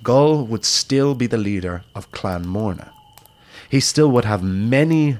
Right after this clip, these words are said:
loyal followers who Fionn needed the support of. His decision made, Fionn extended his hand.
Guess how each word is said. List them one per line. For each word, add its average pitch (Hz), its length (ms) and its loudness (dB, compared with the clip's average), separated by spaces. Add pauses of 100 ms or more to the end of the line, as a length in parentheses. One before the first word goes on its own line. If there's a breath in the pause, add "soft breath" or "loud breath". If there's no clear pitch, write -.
loyal 95 440 0
followers - 640 -4 (200 loud breath)
who 110 100 -4
Fionn 107 400 -2
needed 110 420 -4
the 90 80 -10
support 98 440 -4
of. - 220 -14 (1500 loud breath)
His 101 120 -10
decision 123 480 -2
made, 92 380 -4 (760)
Fionn 95 200 -4
extended 92 560 -4
his 101 180 -6
hand. - 460 -12